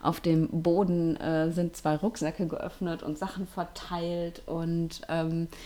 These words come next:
ja, wenn ich meinem Vata freien Lauf lasse, wenn ich ihm die Struktur nicht vorgebe, die es braucht, dann ersaufe auch ich im Chaos, obwohl ich sonst ein sehr strukturierter Mensch bin. Und das geht jetzt noch bis morgen gut, aber wenn ich das jetzt noch zwei Wochen so weitermachen würde,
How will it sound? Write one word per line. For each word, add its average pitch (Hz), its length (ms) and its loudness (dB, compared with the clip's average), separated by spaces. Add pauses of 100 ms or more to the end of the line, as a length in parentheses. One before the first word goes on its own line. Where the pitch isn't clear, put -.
(140)
ja, 226 240 8
wenn 170 140 2
ich - 140 -4
meinem 202 240 0
Vata 208 300 -2
freien 165 420 -2
Lauf 143 300 -4
lasse, 196 340 -4
wenn 202 120 -2
ich 185 220 -8
ihm 180 260 0
die 175 140 -4
Struktur - 560 -4
nicht 156 220 -2
vorgebe, 170 640 -2
die 147 120 -2
es 139 160 -6
braucht, 147 520 -2 (360)
dann 170 400 6
ersaufe 151 640 -2
auch 139 200 -6
ich - 280 -6
im 160 120 -4
Chaos, 165 640 -8
obwohl 135 300 -4
ich 143 80 -10
sonst 160 300 -6
ein 147 160 -2
sehr 160 360 0
strukturierter 180 760 -6
Mensch 156 360 -4
bin. - 300 -8
Und 170 320 -2 (340)
das 175 160 -2
geht 214 180 2
jetzt 202 180 0
noch 202 160 0
bis - 200 -4
morgen 170 480 0
gut, - 380 2 (120)
aber 196 300 4
wenn 190 120 0
ich 185 120 -4
das 185 180 -6
jetzt 180 160 -8
noch 170 140 -4
zwei 175 260 -4
Wochen 170 180 -2
so 151 140 -8
weitermachen 190 640 -4
würde, 202 340 -2